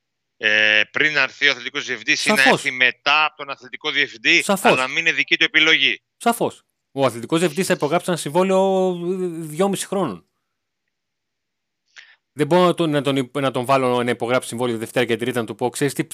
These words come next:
Speaker 2: βρες μου ένα δεξιμπάκ". Τι βρες μου ένα δεξιμπάκ;
Speaker 1: Αυτά
Speaker 2: Πρέπει εγώ να βρω δεξιμπάκ.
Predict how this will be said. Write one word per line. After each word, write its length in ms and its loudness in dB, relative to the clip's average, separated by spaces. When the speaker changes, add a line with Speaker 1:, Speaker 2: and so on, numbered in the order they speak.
Speaker 2:
βρες 240 2
μου 80 0
ένα 320 0
δεξιμπάκ". 480 -4
Τι 100 -2
βρες 160 2
μου 60 0
ένα 80 2
δεξιμπάκ; 340 -4
Speaker 1:
Αυτά 340 -2
Speaker 2:
Πρέπει 240 4
εγώ 240 8
να 100 6
βρω 140 4
δεξιμπάκ. 420 -6